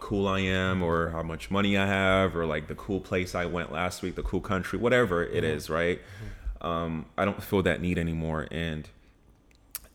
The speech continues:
Speaker 1: to get to that point, you just have to put a lot of work into yourself. And again, everything is, takes balance.
Speaker 2: You know, one, one thing I would say is I think it's also a reflection of the values, your values, right? So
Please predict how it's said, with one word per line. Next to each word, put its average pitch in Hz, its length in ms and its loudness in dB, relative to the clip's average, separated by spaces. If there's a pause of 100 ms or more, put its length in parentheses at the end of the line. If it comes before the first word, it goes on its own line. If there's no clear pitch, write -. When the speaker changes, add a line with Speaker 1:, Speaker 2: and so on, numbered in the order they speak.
(240)
Speaker 1:
to 101 120 -2
get 95 200 4
to - 80 -4
that 90 180 0
point, 78 200 -2
you 92 60 0
just 92 180 -2
have 92 140 0
to 98 80 -2
put - 160 0
a 85 40 4
lot 82 160 2
of 73 80 -4
work 80 200 -4
into 82 360 -4 (220)
yourself. - 640 -4 (680)
And 87 380 0
again, 95 220 4
everything 117 420 2
is, 107 180 0 (140)
takes - 240 -4
balance. 73 560 -4 (140)
Speaker 2:
You 160 100 -6
know, 156 300 -2
one, 156 280 -6
one 170 160 -2
thing 151 200 -2
I 123 60 -2
would 117 100 -4
say 120 240 -2
is 107 160 -4
I 104 80 -4
think 117 280 -4
it's 101 260 -10
also 110 420 -4
a 101 80 -4
reflection 101 580 -6
of 92 80 -8
the 92 60 -10
values, 85 840 -6
your 95 80 -6
values, 92 460 -8
right? 98 280 -6
So 101 280 -6